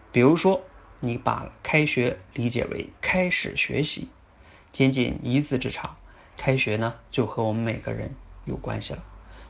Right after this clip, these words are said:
尤其是在我们这个今天充满变化、不确定性的这个时代，终生学习似乎成为了我们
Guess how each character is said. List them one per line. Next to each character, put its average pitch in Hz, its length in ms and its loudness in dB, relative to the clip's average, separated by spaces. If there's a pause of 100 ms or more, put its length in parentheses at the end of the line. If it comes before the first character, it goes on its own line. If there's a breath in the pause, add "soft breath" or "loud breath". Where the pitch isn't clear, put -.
尤 135 180 8
其 196 160 2
是 147 140 0
在 135 160 6
我 113 80 2
们 107 140 -6
这 117 120 -2
个 117 100 -2
今 117 220 -4
天 110 220 -4
充 - 180 -2
满 120 180 -4
变 147 300 0
化、 120 300 0
不 120 140 -4
确 185 180 -2
定 160 100 4
性 127 140 -2
的 - 80 -4
这 - 100 -6
个 - 100 -6
时 - 160 -6
代， - 140 -4 (480 loud breath)
终 202 160 6
生 202 180 2
学 147 160 6
习 - 280 -2 (320 loud breath)
似 - 220 -4
乎 131 140 4
成 123 200 -6
为 107 120 -2
了 - 220 -6 (220 loud breath)
我 113 100 -2
们 113 180 -2